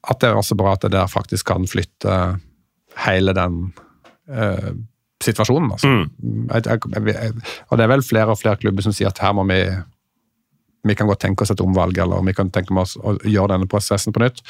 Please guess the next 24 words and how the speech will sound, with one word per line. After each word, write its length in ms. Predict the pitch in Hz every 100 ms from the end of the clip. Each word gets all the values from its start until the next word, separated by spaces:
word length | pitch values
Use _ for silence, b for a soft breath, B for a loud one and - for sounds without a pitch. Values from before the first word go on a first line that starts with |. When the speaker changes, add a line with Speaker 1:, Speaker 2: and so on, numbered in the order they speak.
| 123
Speaker 2:
Ja. 160 | 101 - B
Speaker 1:
Og, 160 | 147 - -
og 140 | 135
det 100 | 139
var 180 | 156 160
jo 100 | 135
sånn 200 | 131 131
som, 180 | 120 123 117
eh, 320 | 110 107 107 - _ - _ _ _ _ _ - -
Runa 340 | 139 110 104 113
sa 160 | - 104
i 80 |
podcasten 540 | 101 104 107 101 - 98
denne 200 | 95 95
uka 100 | 95
her, 160 | 104 123
at, 200 | 107 -
eh, 100 | 101 B B B B - -
han 220 | 139 180
tror 300 | - 143 156
egentlig 380 | 120 135 - 113
ikke 140 | 113 110
at, 320 | 117 - - 117
eh, 300 | 107 104